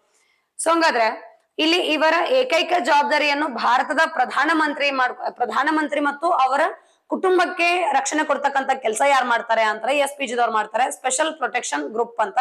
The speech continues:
ಹೇಳ್ತೀವಿ. So ಅದಾದ್ರೆ ನೆಕ್ಸ್ಟ್ ಒನ್ ಯಾವ್ದು ಅಂತಾರ ಎನ್ ಸಿ ಬಿ ಅಂತ ಹೇಳ್ತೀವಿ. ಎನ್ ಸಿ ಬಿ ಅಂತಾರ ನಾರ್ಕೋಟಿಕ್ಸ್ ಕಂಟ್ರೋಲ್ ಬ್ಯೂರೋ ಅಂತ ಹೇಳ್ತೀವಿ, ಅಂದ್ರೆ ಡ್ರಗ್ಸ್ ಗಳನ್ನ ಕಂಟ್ರೋಲ್ ಮಾಡ್ತಕ್ಕಂಥದ್ದು ನಾರ್ಕೋಟಿಕ್ ಕಂಟ್ರೋಲ್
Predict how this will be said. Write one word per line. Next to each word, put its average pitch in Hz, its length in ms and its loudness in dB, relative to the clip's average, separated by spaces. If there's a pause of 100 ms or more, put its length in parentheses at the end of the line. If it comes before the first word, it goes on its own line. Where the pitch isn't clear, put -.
ಹೇಳ್ತೀವಿ. 220 320 -4 (2000)
So 339 120 -2
ಅದಾದ್ರೆ 294 420 2
ನೆಕ್ಸ್ಟ್ 311 200 -2
ಒನ್ 302 120 0
ಯಾವ್ದು 277 300 2
ಅಂತಾರ 262 200 0 (200)
ಎನ್ 220 160 -4
ಸಿ 277 160 0
ಬಿ 277 120 0
ಅಂತ 269 140 -2 (100)
ಹೇಳ್ತೀವಿ. 254 340 -2 (200)
ಎನ್ 240 140 -6
ಸಿ 269 160 -2
ಬಿ 190 120 -2
ಅಂತಾರ 254 220 -2 (460)
ನಾರ್ಕೋಟಿಕ್ಸ್ 302 540 0 (140)
ಕಂಟ್ರೋಲ್ 285 420 0 (120)
ಬ್ಯೂರೋ 262 280 2 (180)
ಅಂತ 214 140 -2 (100)
ಹೇಳ್ತೀವಿ, 220 340 -2
ಅಂದ್ರೆ 269 220 0
ಡ್ರಗ್ಸ್ 277 220 -2
ಗಳನ್ನ 294 260 0
ಕಂಟ್ರೋಲ್ 247 280 -4
ಮಾಡ್ತಕ್ಕಂಥದ್ದು 220 580 -2 (420)
ನಾರ್ಕೋಟಿಕ್ 320 520 0
ಕಂಟ್ರೋಲ್ 285 380 0